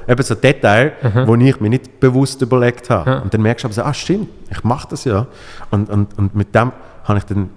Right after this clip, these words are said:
Speaker 1: so wie die positive Energie gehabt, um das zu oben auch so auf der Bühne zu machen. Und, äh,
Speaker 2: Du hast abgeräumt.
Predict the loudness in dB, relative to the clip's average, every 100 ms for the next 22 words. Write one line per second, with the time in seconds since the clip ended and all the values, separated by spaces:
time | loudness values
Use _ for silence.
0 | -18 -18 -4 -2 0 -2 -2 -4 -4 -6
1 | 0 0 0 -4 -4 -2 -2 -2 -4 -2
2 | -2 0 0 0 -2 -6 -14 -20 -20 -20
3 | -20 -20 -4 0 0 -2 -2 0 2 0
4 | -2 -6 -4 -4 -6 -10 -20 -20 -20 -20
5 | -20 -20 -20 -16 -4 -2 -2 -4 -4 -4
6 | -8 -6 -4 -2 -4 -6 -4 -4 -4 -8